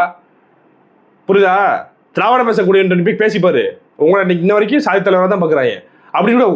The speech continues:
உனக்கே அவ்வளோ இருந்துச்சுன்னா, தமிழ் தேசியம் பேசக்கூடிய மொத்த சமூகம் ஒண்ணா நிக்கக்கூடிய எங்களுக்கு எவ்வளோ இருக்கும்? திராவிடத்துல நாலு சீட்டு வாங்குற உனக்கே எவ்வளோ இருந்துச்சுன்னா,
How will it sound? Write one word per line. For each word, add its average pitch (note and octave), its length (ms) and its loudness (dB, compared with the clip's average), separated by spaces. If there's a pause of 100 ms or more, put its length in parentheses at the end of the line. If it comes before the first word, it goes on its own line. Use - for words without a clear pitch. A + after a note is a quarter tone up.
உனக்கே A#3 320 -2
அவ்வளோ A#3 120 2
இருந்துச்சுன்னா, F3 340 -2 (840)
தமிழ் A#3+ 260 2
தேசியம் B3+ 280 0
பேசக்கூடிய E3+ 440 0 (840)
மொத்த G3+ 340 -2
சமூகம் C4 380 0
ஒண்ணா A#3 180 0
நிக்கக்கூடிய G#3 400 0
எங்களுக்கு B3+ 340 2
எவ்வளோ A#3+ 160 2
இருக்கும்? G3+ 320 -2 (1040)
திராவிடத்துல A3+ 520 0
நாலு A#3 120 0
சீட்டு A3+ 180 0
வாங்குற G#3+ 200 2
உனக்கே G3+ 200 0
எவ்வளோ G3+ 140 2
இருந்துச்சுன்னா, D#3+ 340 -2